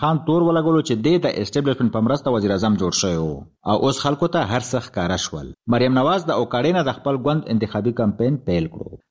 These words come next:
د پیپل پارټۍ مشر بلاول بټو زرداري هم د ملک په بیلابیلو سیمو کې انتخابي جلسو ته ویناوې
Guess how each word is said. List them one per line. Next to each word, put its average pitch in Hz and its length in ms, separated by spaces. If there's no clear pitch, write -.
د 123 140
پیپل 143 260
پارټۍ 190 320
مشر 208 320
بلاول 143 260
بټو 175 300
زرداري 135 400
هم 190 160
د 139 100
ملک 135 160
په 117 120
بیلابیلو 143 420
سیمو 170 200
کې 127 220
انتخابي 117 460
جلسو 131 280
ته 135 120
ویناوې 92 440